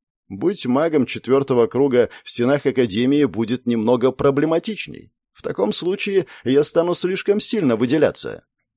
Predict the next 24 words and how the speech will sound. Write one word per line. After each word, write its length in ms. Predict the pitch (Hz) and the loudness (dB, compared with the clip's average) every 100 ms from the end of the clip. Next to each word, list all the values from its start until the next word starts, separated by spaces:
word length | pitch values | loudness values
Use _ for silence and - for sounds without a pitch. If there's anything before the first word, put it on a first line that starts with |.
| - | -10
Даже 580 | 98 98 160 202 135 139 | -2 2 4 4 4 0
с 120 | 127 | 0
учетом 460 | 123 143 139 131 | 0 2 2 2
того, 360 | 117 120 110 139 | 2 2 4 4
что 180 | - 110 | 2 0
я 120 | 110 | 0
смогу 360 | - 117 113 120 | 0 -2 0 0
выжать 400 | 131 131 113 113 | 2 2 0 -2
из 100 | - | 0
подобной 440 | 113 113 113 110 | 0 2 0 0
ситуации 560 | 113 113 110 117 - 113 | -2 2 2 2 0 -2
плюсы, 640 | - 107 131 - 101 - _ - | 0 0 0 2 -2 -2 _ -6
минусов 640 | 110 113 131 131 127 113 _ | -2 2 2 2 0 -2 _
все 240 | - 139 | -4 2
равно 300 | 131 117 165 | 4 4 2
получу 400 | 202 127 104 - | 0 0 0 -2
больше. 480 | 107 110 82 67 58 _ _ _ _ _ _ - | 0 0 0 -8 -12 _ _ _ _ _ _ -2
Отвлекшись 720 | 107 127 202 247 - 214 - | 0 2 2 2 0 -6 -4
от 200 | - 113 | -2 0
одногруппников, 1000 | 98 98 107 135 208 190 175 165 147 - _ | -2 -2 -2 0 0 0 2 2 2 -12 _
решил 420 | 107 135 - 247 | 0 0 0 -4
немного 540 | 226 147 120 147 165 175 | 0 2 4 2 2 0
послушать 640 | 135 127 117 110 - 110 | 0 0 0 -4 -4 -4
преподавателя. 840 | 123 120 113 104 69 - - - | -4 0 2 2 0 -8 -16 -16